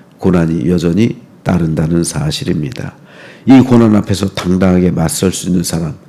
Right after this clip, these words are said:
드뭅니다. 베드로 역시 이 고난 앞에서 실패했던 적이 있습니다. 그는 고난 앞에서 예수님을 모른다고 부인했었습니다. 그러했기에 베드로는 고난이 신앙을 파괴할 수 있음을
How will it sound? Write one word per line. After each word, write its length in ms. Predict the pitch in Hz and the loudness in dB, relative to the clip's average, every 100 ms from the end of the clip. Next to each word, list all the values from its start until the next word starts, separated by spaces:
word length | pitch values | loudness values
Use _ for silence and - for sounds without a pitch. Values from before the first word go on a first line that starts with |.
| - - - - | -20 -20 -20 -6
드뭅니다. 680 | 90 85 92 95 80 - - - _ _ - - - - | -2 2 2 2 0 -4 -12 -20 _ _ -20 -20 -12 2
베드로 320 | 107 123 123 | 4 6 6
역시 320 | 104 113 113 | 6 4 6
이 60 | 107 | 4
고난 420 | - 107 104 92 - | 4 4 4 2 -2
앞에서 520 | 95 117 - 82 - - - | -2 -2 0 -2 -2 -16 -12
실패했던 1120 | - - 135 120 - - 117 107 - - 90 | -6 0 2 0 -2 -2 0 0 -4 -2 0
적이 220 | 87 90 90 | 0 0 0
있습니다. 520 | - 92 90 - - _ _ - _ - - - _ _ _ - | -4 -6 -6 -8 -14 _ _ -20 _ -20 -20 -20 _ _ _ 0
그는 220 | 117 123 | 4 6
고난 280 | 123 120 113 | 6 6 4
앞에서 540 | 101 107 90 90 85 | 2 0 0 -2 0
예수님을 400 | 90 98 104 98 | 2 2 2 2
모른다고 600 | 87 92 92 90 90 80 | 2 2 0 0 -2 -4
부인했었습니다. 960 | - 95 101 104 - 90 - - - - - _ _ _ _ _ _ | -2 2 4 2 0 -4 -6 -6 -8 -12 -20 _ _ _ _ _ _
그러했기에 480 | - 92 92 87 87 | 0 4 4 2 -2
베드로는 640 | 76 82 73 85 110 127 - - - - | 0 0 0 2 2 2 -4 -20 -20 0
고난이 480 | 101 98 90 85 73 | 4 4 4 2 0
신앙을 680 | - 98 95 98 110 - - - | -2 2 4 4 2 -2 -18 -16
파괴할 500 | - 120 120 95 80 | -8 -2 -2 0 0
수 140 | - 92 | 0 -4
있음을 460 | - 92 110 110 | -4 0 0 0